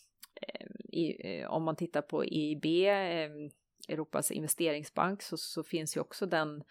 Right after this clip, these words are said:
synen, eh, att de här, alltså satsningen på gas är inte framtiden.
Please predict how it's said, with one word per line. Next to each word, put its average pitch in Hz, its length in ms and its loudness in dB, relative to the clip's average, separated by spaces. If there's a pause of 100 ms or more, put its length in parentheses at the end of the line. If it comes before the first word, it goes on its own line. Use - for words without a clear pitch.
(160)
synen, 156 720 0
eh, - 580 2
att - 280 -2 (540)
de 160 320 0
här, 147 360 4
alltså - 320 2
satsningen - 540 0
på 160 100 -6
gas 147 520 4
är - 260 6
inte 147 260 0
framtiden. 156 920 2